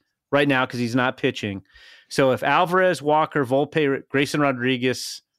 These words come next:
all graduate, Andrew Painter, you know, has yet to throw a pitch this year, who do you think is in the discussion to be the number one prospect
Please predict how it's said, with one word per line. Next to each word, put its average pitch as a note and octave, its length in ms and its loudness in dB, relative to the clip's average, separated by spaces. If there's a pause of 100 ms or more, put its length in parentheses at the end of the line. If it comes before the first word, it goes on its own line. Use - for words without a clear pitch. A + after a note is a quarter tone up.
(360)
all B2+ 160 0
graduate, C3 760 0 (140)
Andrew B2 220 -2
Painter, B2+ 600 -2 (360)
you A#2 120 -4
know, G2+ 40 -6
has G#2+ 180 -4
yet B2+ 100 0
to - 80 -20
throw C#3 160 0
a - 20 -2
pitch - 320 -4
this A#2+ 240 -4
year, A2 360 -4 (1160)
who A#3 160 2
do B3 100 -2
you A3+ 140 2
think G3+ 460 -2
is C#3+ 220 -2 (200)
in F#3 360 2
the E3 80 -2
discussion C3+ 960 -4 (380)
to C3 80 -2
be B2 200 -2
the A#2+ 120 -4
number A2+ 240 -4
one G2 200 -8
prospect - 640 -10